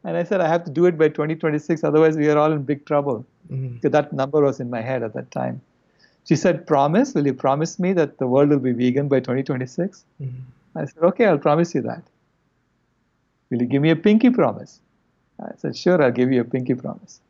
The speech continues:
Speaker 1: And she said, "You can never, ever break a pinky promise."
Speaker 2: Mm.
Speaker 1: And then she went to sleep. That's how the project started,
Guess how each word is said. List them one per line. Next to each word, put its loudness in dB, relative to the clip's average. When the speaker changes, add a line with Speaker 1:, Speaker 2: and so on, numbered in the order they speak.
Speaker 1:
And -6
she -10
said, 2
"You 4
can 0
never, 4
ever 4
break 0
a 0
pinky -6
promise." -16
Speaker 2:
Mm. -16
Speaker 1:
And -4
then 0
she -10
went -2
to -2
sleep. -8
That's 2
how 2
the 2
project 0
started, -8